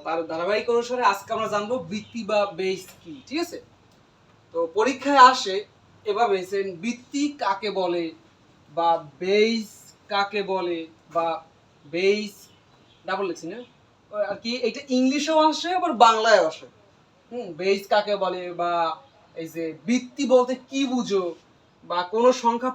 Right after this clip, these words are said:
পদ্ধতির এই যে বৃত্তি বলতে কি বুঝো, এইভাবে যেভাবেই আসুক তুমি কি করবা, বৃত্তির সংজ্ঞাটা দেবে। আর বৃত্তি বলতে কি বুঝো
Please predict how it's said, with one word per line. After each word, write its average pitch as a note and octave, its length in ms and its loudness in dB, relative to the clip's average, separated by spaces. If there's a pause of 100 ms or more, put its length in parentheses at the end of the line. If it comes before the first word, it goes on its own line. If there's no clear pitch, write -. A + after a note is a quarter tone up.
পদ্ধতির A#3+ 640 -4 (420)
এই F3+ 100 -14
যে G3 120 -2
বৃত্তি A#3 260 -4 (100)
বলতে B3 300 6 (200)
কি B3 160 -4
বুঝো, G#3 240 0 (200)
এইভাবে D4+ 360 8 (220)
যেভাবেই A#3+ 380 -2 (140)
আসুক D#3 280 -10 (600)
তুমি F#3 200 -8
কি G3 140 -20
করবা, A3 180 -2 (100)
বৃত্তির G3+ 360 -16
সংজ্ঞাটা D#3+ 440 -10
দেবে। - 160 -20 (300)
আর E3+ 160 -8
বৃত্তি B3 380 -10 (460)
বলতে G#3 240 -2
কি B3 120 -14
বুঝো A#3 140 -12